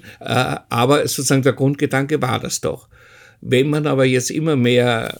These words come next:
äh, Einschränkungen vornimmt, auch von den Autoren, so macht man das ja ganz in Wirklichkeit immer mehr kommerziell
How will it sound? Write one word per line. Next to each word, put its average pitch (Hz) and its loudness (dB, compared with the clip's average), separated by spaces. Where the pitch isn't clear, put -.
äh, - -10
Einschränkungen 113 0
vornimmt, 104 -2
auch 127 4
von 120 -2
den 113 0
Autoren, 117 -2
so - -4
macht 117 -2
man 156 -2
das 143 0
ja 131 4
ganz 117 -2
in 139 2
Wirklichkeit 131 -2
immer 135 2
mehr 123 2
kommerziell 117 -2